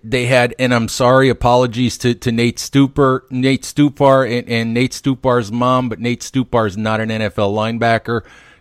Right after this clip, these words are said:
Sorry about that, Nate, but, but it's true. You're just not. <laughs> So, anyway, um, you know, but for me, the, we know they're undermanned in some areas, but for me, Patty, the thing that bothers me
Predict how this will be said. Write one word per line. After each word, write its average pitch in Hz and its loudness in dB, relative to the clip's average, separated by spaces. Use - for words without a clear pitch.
Sorry 110 0
about 104 0
that, 104 0
Nate, 107 -6
but, 104 -6
but 104 -6
it's 120 -10
true. 190 2
You're 131 -4
just 151 -8
not. 151 -4
<laughs> - -6
So, - 0
anyway, 147 2
um, 127 0
you 50 -12
know, 247 2
but 247 0
for 226 -6
me, 262 -4
the, 226 -8
we 214 -8
know 240 0
they're 220 2
undermanned 165 -4
in 135 -8
some 135 -6
areas, 127 -4
but 139 -8
for 165 -6
me, 196 -6
Patty, 165 -2
the 147 -6
thing 202 -10
that 160 -10
bothers 156 -2
me 131 -6